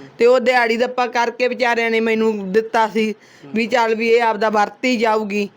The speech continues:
Speaker 2: ਹੂੰ।
Speaker 1: ਤੇ ਉਹ ਵੀਰੇ, ਉਹ ਵੀ ਸਾਰਾ ਕੁਛ ਖਰਾਬ ਹੋ ਗਿਆ ਮੇਰਾ।
Speaker 2: ਜੀ।
Speaker 1: ਹਾਂਜੀ।
Speaker 2: ਅੱਛਾ, ਜਦੋਂ ਤੁਸੀਂ ਇੱਥੇ ਵਿਆਹ ਕੇ ਆਏ ਆ, ਇਹ ਮਕਾਨ ਪਹਿਲਾਂ ਤੋਂ ਪਿਆ ਹੋਇਆ ਸੀਗਾ ਜਾਂ ਤੁਸੀਂ ਆ ਕੇ ਬਣਾਇਆ ਹੈਗਾ ਖੁਦ?
Speaker 1: ਨਹੀਂ ਜੀ, ਇਹ ਮੇਰੇ ਸਹੁਰੇ ਨੇ ਪਾ ਕੇ ਹੀ ਦਿੱਤਾ ਸੀ ਸਾਨੂੰ।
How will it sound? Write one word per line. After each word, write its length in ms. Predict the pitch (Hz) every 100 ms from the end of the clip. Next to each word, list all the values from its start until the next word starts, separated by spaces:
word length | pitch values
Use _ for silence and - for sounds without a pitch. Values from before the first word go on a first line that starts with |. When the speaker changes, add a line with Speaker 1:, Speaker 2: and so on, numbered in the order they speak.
| -
Speaker 2:
ਹੂੰ। 120 | 147 143
Speaker 1:
ਤੇ 80 | 254
ਉਹ 200 | 269 247
ਵੀਰੇ, 220 | 247 247
ਉਹ 120 | 240
ਵੀ 100 | 247
ਸਾਰਾ 300 | 240 226 240
ਕੁਛ 300 | 240 240 -
ਖਰਾਬ 360 | 247 233 226 247
ਹੋ 220 | 254 202
ਗਿਆ 160 | 196
ਮੇਰਾ। 280 | 185 175 170 156 - _ 151
Speaker 2:
ਜੀ। 180 | 156 139 - - - -
Speaker 1:
ਹਾਂਜੀ। 440 | 233 196 180 202 175 -
Speaker 2:
ਅੱਛਾ, 180 | 220 269
ਜਦੋਂ 240 | 214 220
ਤੁਸੀਂ 260 | 220 208 220
ਇੱਥੇ 240 | 220 214
ਵਿਆਹ 240 | 190 165 185
ਕੇ 160 | 202
ਆਏ 240 | 180 180 180
ਆ, 160 | 180
ਇਹ 140 | 185 190
ਮਕਾਨ 400 | 185 170 170 170
ਪਹਿਲਾਂ 300 | 175 190 196
ਤੋਂ 140 | 190
ਪਿਆ 280 | 180 170 170
ਹੋਇਆ 280 | 175 180 180
ਸੀਗਾ 480 | 190 175 180 190
ਜਾਂ 400 | 185 185 180 180 175
ਤੁਸੀਂ 260 | - 170 180
ਆ 140 | 160
ਕੇ 140 | 160 175
ਬਣਾਇਆ 340 | 165 160 151
ਹੈਗਾ 180 | 151 147
ਖੁਦ? 220 | - 147
Speaker 1:
ਨਹੀਂ 320 | 226 240 262
ਜੀ, 120 | 240 254
ਇਹ 120 | 254
ਮੇਰੇ 200 | 254 247
ਸਹੁਰੇ 440 | 247 233 226 247
ਨੇ 120 | 254
ਪਾ 240 | 247 226 220
ਕੇ 120 | 226
ਹੀ 60 | 233
ਦਿੱਤਾ 360 | 208 - 202
ਸੀ 160 | 190 190
ਸਾਨੂੰ। 340 | 190 175 175